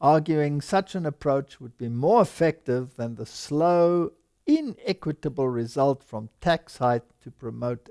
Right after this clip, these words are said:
a green agenda. So, Martin, are they pressed for time to bring it in rapidly?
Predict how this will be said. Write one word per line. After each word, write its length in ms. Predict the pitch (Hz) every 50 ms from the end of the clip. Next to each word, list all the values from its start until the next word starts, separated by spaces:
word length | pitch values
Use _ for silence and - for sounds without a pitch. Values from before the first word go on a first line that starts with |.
| - -
a 40 | 120
green 560 | - _ - 127 123 127 120 120 120 117 - _ -
agenda. 680 | 113 - _ _ - 120 117 117 113 104 113 113 113 _ _ _ _ _ _ _ _ _ _ _ _
So, 380 | _ - - 143 139 147 - - _ _ _ _ _ _ _ _ _ _ _ _ _
Martin, 420 | - 139 170 208 254 - - 233 196
are 120 | - 175
they 160 | 190 294 320 311
pressed 460 | - - - 311 311 285 - - -
for 120 | - 233
time 460 | 233 - - 220 208 220 240 240 240 240
to 140 | - 190 156
bring 300 | - - 160 190 202 208
it 160 | 202 196 -
in 320 | - 202 185 180 160 - _ -
rapidly? 680 | 113 113 123 131 151 - - 196 - 226 262 320